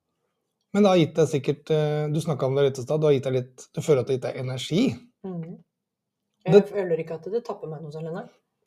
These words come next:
Speaker 1: Nei. Men hadde du sagt det til meg hvis jeg tappet deg? <laughs>
Speaker 2: Ja.
Speaker 1: Det hadde du.
Speaker 2: Da hadde du merket det, for da hadde jeg sagt, «Nei, det passer ikke, det.»
Speaker 1: Nei, fordi jeg føler at vi har begge hatt behov for en, dette blir en hobby for meg da, for så vidt.
Speaker 2: Mhm.
Speaker 1: En gøy hobby.
Speaker 2: Mhm.
Speaker 1: Pluss at vi får brukt det til noe fornuftig.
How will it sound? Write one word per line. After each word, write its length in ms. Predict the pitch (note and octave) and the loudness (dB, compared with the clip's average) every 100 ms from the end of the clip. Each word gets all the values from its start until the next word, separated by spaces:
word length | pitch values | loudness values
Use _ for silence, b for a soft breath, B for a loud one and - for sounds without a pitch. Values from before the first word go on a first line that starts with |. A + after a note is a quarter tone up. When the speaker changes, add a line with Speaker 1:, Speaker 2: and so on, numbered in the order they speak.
| - | -12
Speaker 1:
Nei. 160 | B2 C#3+ - _ _ _ _ _ _ - | -8 -8 -12 _ _ _ _ _ _ 2
Men 80 | D#3+ | 4
hadde 60 | |
du 140 | C#3+ C3 | 6 4
sagt 220 | C3 - | 2 -2
det 120 | B2+ | -6
til 80 | C3+ | -4
meg 220 | C3 C3 | -4 -4
hvis 100 | B2 | -4
jeg 120 | C3 | -4
tappet 280 | B2+ C3 D3+ | -6 -4 -4
deg? 40 | - - | -4 -8
<laughs> 140 | - - | -14 -4
Speaker 2:
Ja. 260 | F3 - - _ - | -2 -2 -8 _ -2
Speaker 1:
Det 60 | A2 | 0
hadde 140 | G#2+ | 2
du. 340 | G#2+ - - | -2 -4 -10
Speaker 2:
Da 140 | E3 D#3+ | -4 -2
hadde 120 | E3 | -2
du 40 | D#3 | -6
merket 380 | C#3+ - - E3 | -6 -10 -12 -8
det, 140 | D#3+ | -6
for 80 | E3 | -4
da 60 | D#3+ | -4
hadde 60 | |
jeg 20 | D#3 | -6
sagt, 240 | D3 - | -10 -12
«Nei, 220 | D3+ C#3 C3+ _ - | -10 -8 -10 _ -20
det 80 | - | -14
passer 240 | C#3 B2 | -12 -10
ikke, 140 | C3 | -10
det.» 140 | - - _ _ _ _ - _ - | -10 -10 _ _ _ _ -20 _ -2
Speaker 1:
Nei, 80 | D#3 | 4
fordi 160 | D#3 D#3 | 10 10
jeg 140 | D#3 | 10
føler 240 | D#3 C3 | 8 4
at 100 | B2+ C#3 | 2 2
vi 140 | C#3 | 2
har 100 | C3 | 2
begge 220 | C3+ A#2+ | 2 -2
hatt 120 | A#2 | -2
behov 240 | C#3 C3+ A#2 | 0 0 0
for 160 | C#3 | -2
en, 140 | C3+ C#3+ | -4 -2
dette 180 | D#3 G#3 | 2 4
blir 140 | F3+ | 4
en 100 | F3 | 4
hobby 380 | E3+ C3+ C3 D3 | 0 -2 0 0
for 100 | D#3 | 2
meg 140 | D3+ | 2
da, 120 | F#3 B3 | 2 2
for 160 | E3+ | -2
så 100 | D#3+ | -2
vidt. 240 | G#3 - - - | -2 -6 -14 -8
Speaker 2:
Mhm. 220 | G3+ F3+ | -6 0
Speaker 1:
En 140 | F#3 | 4
gøy 160 | D3+ D3 | 6 6
hobby. 220 | D3 C#3 A#3 B3 | 6 2 -2 -4
Speaker 2:
Mhm. 320 | G3+ F#3+ F3 G#3 _ _ _ _ _ _ _ _ _ _ _ _ | -8 -8 -10 -14 _ _ _ _ _ _ _ _ _ _ _ _
Speaker 1:
Pluss 180 | F3+ F3 | -2 0
at 120 | E3+ | 0
vi 220 | E3+ D#3 | 2 2
får 280 | D#3 D#3+ D3 | 6 6 6
brukt 160 | C#3+ C3+ | 2 0
det 100 | C#3+ | 0
til 100 | D3+ | 2
noe 120 | D3+ | 2
fornuftig. 440 | C#3 C#3+ B2+ G#3+ | 2 -2 0 -2